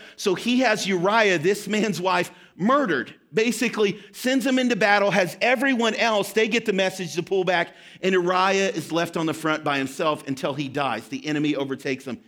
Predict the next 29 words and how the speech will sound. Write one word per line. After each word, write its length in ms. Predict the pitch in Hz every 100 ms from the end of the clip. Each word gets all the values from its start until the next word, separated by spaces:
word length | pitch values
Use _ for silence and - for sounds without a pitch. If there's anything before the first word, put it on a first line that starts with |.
| _ _ _ -
And 120 | 170
that's 200 | 196 202
how 140 | 185
David 560 | 151 170 165 170 147 -
covers 340 | 185 165 160
it 60 | 175
up. 200 | 165 131
This 180 | 226 277
is 120 | 247
part 240 | 202 165
of 80 | 139
Jesus' 460 | - 165 165 151 - _ _
family 340 | 185 175 165 147
tree. 380 | 226 196 120 - _ _ _ _ _ -
Rehoboam, 600 | 175 175 151 202 214 180
this 180 | 160
king 500 | - 220 214 220 220 - - -
who 240 | 190 170
is 160 | 165 156
cruel 460 | - 226 226 226
and 120 | 175 170
he 140 | 185
oppresses 640 | 165 - 208 208 214 196 170
and 140 | 165
enslaves 680 | 156 - - 180 190 214 -
the 80 |
nation 380 | 160 170 185 185
of 80 | 156
Israel, 500 | 165 175 196 208